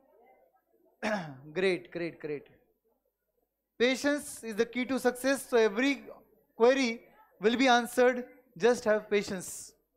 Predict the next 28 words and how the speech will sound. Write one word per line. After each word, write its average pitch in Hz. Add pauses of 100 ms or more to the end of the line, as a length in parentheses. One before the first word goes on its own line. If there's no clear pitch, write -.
(760)
So, 220 (320)
warm 269
welcome 262
to 262
all 247
of 254
you 269 (360)
for 226
this 240
wonderful, 277
wonderful 254
subject 233
of 285 (500)
financial 262 (180)
management। 208 (680)
दोस्तों, 277
ये 277
सब्जेक्ट 240
सिर्फ 294
इंटर 247
लेवल 262 (100)
पर 269 (100)
मैटर 226
नहीं 240
करता 233
है 226
आपके 214
लिए, 208